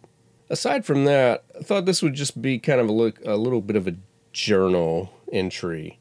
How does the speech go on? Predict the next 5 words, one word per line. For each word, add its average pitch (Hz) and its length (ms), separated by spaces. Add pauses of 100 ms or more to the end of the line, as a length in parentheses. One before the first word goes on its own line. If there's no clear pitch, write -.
(140)
from 101 500
a 95 140
pit - 360
musician, 92 840
from, 90 440